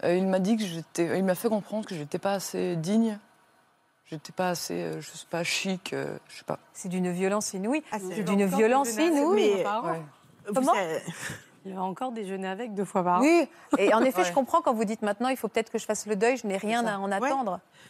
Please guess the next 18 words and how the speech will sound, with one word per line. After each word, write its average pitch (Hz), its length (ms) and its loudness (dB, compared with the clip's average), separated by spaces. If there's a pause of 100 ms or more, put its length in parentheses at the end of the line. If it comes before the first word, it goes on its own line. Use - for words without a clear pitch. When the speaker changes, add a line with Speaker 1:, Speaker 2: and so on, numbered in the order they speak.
Speaker 3:
Puis 240 120 -4
vous 214 120 0
savez, 208 240 2
on 302 180 2
a 185 60 2
le 175 40 0
droit 202 140 0
d'être 202 200 0
en 170 60 -4
colère 185 380 0
et 240 40 -2
on 190 60 0
n'est 165 100 2
pas 208 100 0
obligé 190 200 -2
de 175 60 -12
pardonner, 151 500 -4
hein. 220 160 -6